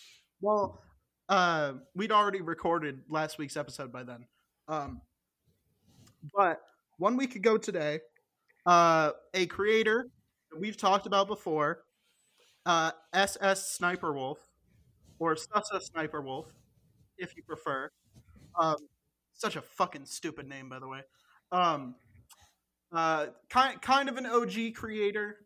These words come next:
on YouTube, uh, been, been on there for at least ten years. Um,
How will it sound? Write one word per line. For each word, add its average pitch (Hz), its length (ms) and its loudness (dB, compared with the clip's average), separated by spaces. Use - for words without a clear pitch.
on 190 160 -4
YouTube, 190 460 -10
uh, 175 240 0
been, 226 320 0
been 202 220 -10
on 196 180 2
there 180 200 0
for 165 180 -6
at 143 80 -6
least 175 240 -6
ten 165 220 -6
years. 143 460 -12
Um, 147 360 2